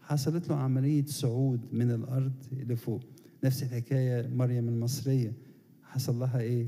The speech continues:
كانت عايشة في الجسد وفي الحاجات دي. حصل لها عملية صعود من مستوى الأرض ومستوى التراب ومستوى الجسد إلى مستوى السماء. نفس الحكاية قد-، القديس موسى الأسود كان عايش في الأرض،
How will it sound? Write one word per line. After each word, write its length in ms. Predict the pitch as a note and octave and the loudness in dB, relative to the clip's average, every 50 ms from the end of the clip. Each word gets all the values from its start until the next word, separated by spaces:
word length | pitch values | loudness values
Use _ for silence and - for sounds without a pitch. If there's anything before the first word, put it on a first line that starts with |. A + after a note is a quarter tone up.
| A#2+ - | -4 -4
كانت 220 | A#2 A2+ A#2 - | -4 -4 -2 -2
عايشة 340 | A#2 A#2 B2+ C3 C3 - C#3+ | -2 0 0 0 0 0 -2
في 100 | A#2+ - | -4 -4
الجسد 520 | A#2 A2 A2 A#2+ A#2+ B2 - C3+ A#2 A2+ | -6 -6 -4 -2 -2 0 0 -2 -2 -2
وفي 180 | A#2 A2 - - | -4 -6 -6 -8
الحاجات 340 | A2+ - - A#2+ B2 B2 A2+ | -10 -8 -4 -2 -2 -2 -2
دي. 220 | A2 A#2+ A#2 A#2 A#2 - - - - | 0 -2 -2 -2 -4 -8 -14 -12 -10
حصل 260 | A#2 A2+ - A#2+ A#2 | -8 -6 -4 -4 -2
لها 80 | B2+ | 0
عملية 300 | B2+ B2+ B2 A#2+ B2 C3 | 0 2 2 2 2 2
صعود 480 | B2+ - C3+ B2+ A2 A2 B2+ B2+ A#2 A#2 - - - - - - | 2 2 0 0 0 0 0 0 0 -2 -4 -10 -16 -8 -4 -2
من 240 | B2 A#2 A#2 A#2 | 0 0 2 0
مستوى 420 | A#2 A#2 - - C3+ C3+ C3 C3 A#2+ | 0 -2 -2 -2 0 2 2 2 2
الأرض 340 | A2+ - B2+ B2+ B2 A#2+ A2+ - - | 0 -2 -2 -2 -2 -2 -4 -6 -6
ومستوى 440 | A#2+ G#2+ G#2+ A#2+ - - B2+ A#2 A#2 | -4 -4 -2 -2 -2 -2 0 0 0
التراب 500 | A#2 - - B2 A2+ A2+ A#2 A2+ A2 - | -2 -2 -2 -2 0 0 0 0 0 -2
ومستوى 420 | A2+ A2+ A#2+ B2+ C3+ C3 A2+ A2 | -4 -4 -4 -4 -2 -2 -2 -2
الجسد 380 | A2 A2+ A#2+ B2 C3 B2 A#2+ B2 - - - - - - - - - | -2 -2 -2 0 0 0 0 -2 -4 -10 -18 -20 -20 -20 -20 -6 -2
إلى 180 | C#3+ C3+ B2 A#2 | -2 0 0 0
مستوى 560 | A#2 A#2 A#2+ B2+ - - C3 B2+ B2 B2 A#2+ B2+ - - - - - - | 0 0 -2 -2 -2 -2 0 0 0 0 -2 -4 -8 -14 -20 -12 -6 -4
السماء. 420 | A#2+ B2+ - - B2+ A#2+ A#2+ A2+ A2 - - - - - - - | -4 -2 -2 0 0 0 0 0 -2 -6 -10 -18 -20 -12 -6 -6
نفس 240 | C3 A#2+ - B2 | -4 -4 -4 -6
الحكاية 540 | A#2+ A2+ - B2 A#2 - B2+ A#2+ B2 B2 A#2 | -8 -6 -6 -6 -4 -2 0 0 2 0 0
قد-، 240 | A2+ - - A#2 A#2 | -2 -4 -4 -4 -4
القديس 500 | A#2+ A#2 - B2 A#2+ A#2 C3+ C3 - - | -4 -6 -6 -6 -4 -2 -2 0 0 0
موسى 200 | C3 B2 - B2+ | 0 0 0 0
الأسود 400 | A#2+ A#2+ C3 - - - A#2 A2 - - - - - - | 0 0 0 0 0 0 -2 -4 -8 -10 -18 -20 -10 -4
كان 160 | - A#2 A2+ | -2 -2 0
عايش 380 | A#2 A#2+ B2 B2+ C3 C3 B2 - | 0 0 0 0 0 0 -2 -4
في 140 | - - - | -4 -6 -4
الأرض، 340 | A2+ - B2+ C3 B2 B2 | -4 -2 0 0 0 0